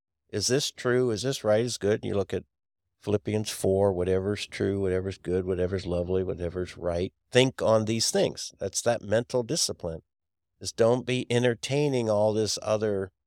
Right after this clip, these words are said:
it's our podcast, all this other crap, because it has an impact on your soul and on your life. It,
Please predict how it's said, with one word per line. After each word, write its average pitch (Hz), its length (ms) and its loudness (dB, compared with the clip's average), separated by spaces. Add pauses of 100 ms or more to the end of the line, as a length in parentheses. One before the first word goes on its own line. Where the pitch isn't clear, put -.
(1200)
it's - 80 -10
our 101 140 2
podcast, - 680 0
all 101 120 4
this 101 140 2
other 117 160 6
crap, 127 420 0 (680)
because 151 340 4
it 170 240 6
has 135 340 4
an 143 120 4
impact 143 560 2
on 110 200 2
your 127 140 0
soul 123 640 4
and 101 120 0
on 113 180 0
your 113 140 -2
life. 107 520 -2
It, 92 120 -6